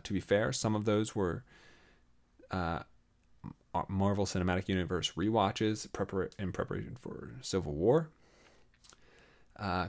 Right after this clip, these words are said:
Clarence Nash has been in,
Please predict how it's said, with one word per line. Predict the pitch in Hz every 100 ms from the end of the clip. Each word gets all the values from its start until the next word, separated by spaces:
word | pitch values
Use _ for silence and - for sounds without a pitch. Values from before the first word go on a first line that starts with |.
| -
Clarence | - 117 113 101 90
Nash | 90 87 107 147 - - - - _ - - _ _ - -
has | 95
been | - 95
in, | 90 85 85 87